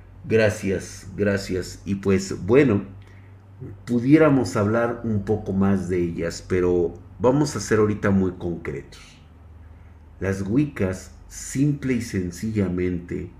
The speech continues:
no se dan a conocer.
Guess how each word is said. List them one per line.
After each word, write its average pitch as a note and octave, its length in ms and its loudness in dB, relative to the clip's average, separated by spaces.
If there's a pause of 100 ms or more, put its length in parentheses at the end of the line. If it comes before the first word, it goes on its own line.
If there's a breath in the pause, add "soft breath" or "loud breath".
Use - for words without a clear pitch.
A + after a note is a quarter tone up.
(2000)
no A2+ 300 4
se G#2+ 180 -4
dan E2+ 220 -4
a - 80 -14
conocer. - 460 -18